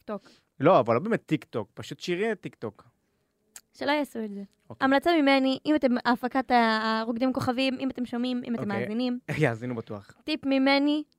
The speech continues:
Speaker 1: אל תעשו את זה.
Speaker 2: כוכבית, אלא אם כן, היא שופטת אורחת.
Speaker 1: נכון.
Speaker 2: את רואה? אין, דואג לך, שלא
Speaker 1: נכון.
Speaker 2: תגידי.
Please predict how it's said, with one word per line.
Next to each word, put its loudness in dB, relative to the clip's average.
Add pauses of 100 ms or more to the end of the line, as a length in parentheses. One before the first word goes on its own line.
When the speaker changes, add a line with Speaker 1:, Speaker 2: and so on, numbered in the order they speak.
(140)
Speaker 1:
אל -12
תעשו -20
את -20
זה. -20
Speaker 2:
כוכבית, -6
אלא -4
אם -6
כן, -4
היא -8
שופטת -14
אורחת. -12 (260)
Speaker 1:
נכון. 0 (280)
Speaker 2:
את -18
רואה? -2
אין, -6
דואג -4
לך, -12
שלא -14
Speaker 1:
נכון. -10
Speaker 2:
תגידי. -10